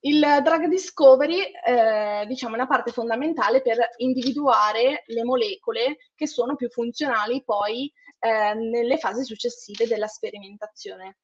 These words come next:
Una volta che è individuata, eh, la molecola, diciamo, si passa poi alle fasi successive che sono un que-, quelle di sperimentazione preclinica, quindi principalmente su cellule e su animali. Una volta che si è saggiata, diciamo, e s-, mm, si sono effettuati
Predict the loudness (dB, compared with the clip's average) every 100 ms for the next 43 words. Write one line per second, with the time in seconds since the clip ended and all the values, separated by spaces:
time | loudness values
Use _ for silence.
0 | _ -2 4 4 4 0 -2 -4 -4 -2
1 | 2 4 2 -2 -2 -2 -4 -6 -2 0
2 | 2 2 2 2 0 0 -2 -4 -6 -8
3 | -8 -10 -2 2 2 2 0 2 0 0
4 | -2 -4 -8 -6 0 2 2 0 -2 -8
5 | -10 -10 -8 -4 -2 0 -4 -4 -2 0
6 | 0 -2 -8 0 2 4 0 -6 -12 -12
7 | -2 -2 0 -6 -8 -8 -8 -8 -8 -10
8 | -10 -14 -12 -14 -10 -10 -10 -12 -10 -12
9 | -8 -6 -6 -8 -14 -8 -6 -4 -6 -6
10 | -4 -4 -6 _ _ -6 -4 0 0 -2
11 | -4 -12 -12 -12 -14 -16 _ _ _ _
12 | 2 4 6 8 6 4 -2 -4 2 6
13 | 6 4 -2 0 4 4 2 -8 -6 -4
14 | -4 -6 -8 -4 -4 -4 -12 -14 -10 -12
15 | -12 -6 -4 -6 -4 -4 -2 8 8 8
16 | 2 -8 -20